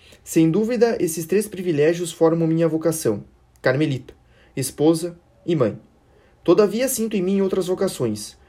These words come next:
a de guerreiro, a de sacerdote, a de apóstolo, a de doutor, a de mártir. Enfim, sinto a necessidade, o desejo de realizar para ti, Jesus, as mais heróicas obras.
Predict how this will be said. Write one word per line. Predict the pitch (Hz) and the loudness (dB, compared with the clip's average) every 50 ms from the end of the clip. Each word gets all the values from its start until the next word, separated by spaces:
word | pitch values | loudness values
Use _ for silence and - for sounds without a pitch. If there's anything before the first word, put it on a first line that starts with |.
| _ _ - | _ _ -6
a | 120 120 | -6 -4
de | 113 131 | -4 0
guerreiro, | 127 151 143 135 147 165 196 208 196 | 0 0 2 4 4 4 4 2 0
a | 185 | -2
de | 160 156 | -4 -6
sacerdote, | 147 - 143 135 - 113 113 107 113 127 147 160 160 - 165 160 160 - - - - | -6 -6 -6 -4 -4 -4 -2 2 2 2 2 2 -2 -4 -12 -12 -12 -14 -20 -12 -4
a | - 151 | -2 0
de | 151 175 | 2 2
apóstolo, | 170 175 180 190 214 214 - - 202 208 208 156 | 2 2 2 0 0 0 -4 -4 -2 0 0 0
a | 170 | 0
de | 160 156 | 0 0
doutor, | 160 160 151 143 - 160 170 175 | 2 2 2 2 2 2 2 2
a | |
de | 165 151 156 | 2 0 0
mártir. | 139 123 120 - - - - - - _ _ _ _ _ _ _ _ - | 0 0 0 -2 -4 -16 -20 -20 -20 _ _ _ _ _ _ _ _ -8
Enfim, | 127 147 151 151 - 131 120 110 104 - - - - - - - | -6 -6 -6 -6 -6 -6 -6 -6 -8 -12 -20 -20 -20 -20 -20 -18
sinto | - - - 208 220 226 | -10 -4 -2 -2 0 0
a | 214 | 0
necessidade, | 196 190 196 180 170 - 170 147 147 151 175 180 170 190 165 | 0 0 -2 -4 -6 -4 -2 2 2 2 2 2 0 -2 -2
o | - 156 | -2 0
desejo | 139 156 143 123 139 156 165 - 190 | 0 0 0 0 0 0 0 0 -2
de | 165 175 | -4 -2
realizar | 160 160 151 147 139 117 139 147 156 | 0 0 0 0 0 0 0 0 0
para | - 151 135 127 | 0 -2 -2 -2
ti, | - - 160 | -2 -2 -4
Jesus, | 156 135 139 120 120 135 151 165 160 - - _ _ - - - - - | -2 -2 -4 -4 -4 -2 -2 -2 -2 -4 -14 _ _ -20 -20 -16 -6 -2
as | 151 151 143 151 | -2 0 0 0
mais | 175 190 208 196 | 0 0 2 2
heróicas | 202 185 175 180 175 180 175 143 | 4 4 4 4 4 2 0 0
obras. | 131 123 113 101 95 - - - - - | 2 0 0 0 -2 -10 -12 -16 -18 -20